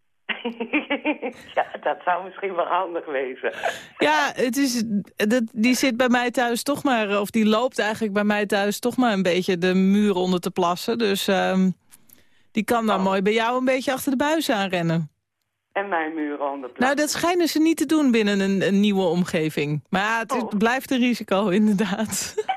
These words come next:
Speaker 2: Maar, eh, waarom neem je niet een kat? Of leen je een kat van iemand?
Speaker 1: Ja, een kat zou, lenen zou nog kunnen. Een kat, eh, willen hebben, dat, eh,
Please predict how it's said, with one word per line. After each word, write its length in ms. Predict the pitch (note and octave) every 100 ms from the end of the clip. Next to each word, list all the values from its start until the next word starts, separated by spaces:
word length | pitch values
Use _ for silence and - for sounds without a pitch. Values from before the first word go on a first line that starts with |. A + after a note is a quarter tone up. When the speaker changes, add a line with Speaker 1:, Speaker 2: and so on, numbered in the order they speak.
| - - - - - - - -
Speaker 2:
Maar, 280 | D4+ D4+ C#4
eh, 340 | E4 D#4+ D4+
waarom 280 | D4+ E4+ F4
neem 160 | E4+ F4
je 60 | E4
niet 180 | E4
een 80 | D#4
kat? 500 | D#4 D4 D4+ - - _ _
Of 160 | - B3
leen 280 | A#3 A3 D#4
je 140 | D#4+
een 80 | D#4+
kat 280 | E4 D#4 -
van 120 | C4+
iemand? 560 | C#4 C#4 D#4+ - - _ _ _ _ _ _ _ _ _ _ _ _ _ _ _ _
Speaker 1:
Ja, 280 | F#3+ E3 D3 -
een 340 | E3 C#3 F3
kat 160 | - - -
zou, 240 | G3 C3+
lenen 340 | F#3+ A3+ A#3+ A3
zou 180 | F#3+ F3
nog 140 | -
kunnen. 280 | - F3 B2
Een 100 | E3
kat, 220 | G3 F#3+ D#3 B2+ -
eh, 540 | C3+ C#3 C3 G#2+ C3
willen 300 | C#3 D#3+ C#3+
hebben, 320 | D3+ G3 G3 F#3+
dat, 220 | F3 F3 E3
eh, 280 | D#3+ D3